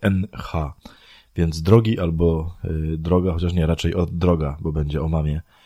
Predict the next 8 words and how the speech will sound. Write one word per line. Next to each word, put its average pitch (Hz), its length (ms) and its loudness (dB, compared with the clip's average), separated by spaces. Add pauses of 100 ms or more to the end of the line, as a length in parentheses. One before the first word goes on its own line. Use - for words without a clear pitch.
(280)
Droga 85 380 4
N 80 160 -2
H. 73 340 -6 (720)
A 95 100 4
ja, 175 160 6
korzystając 143 760 2
z - 220 -2
tego 80 540 0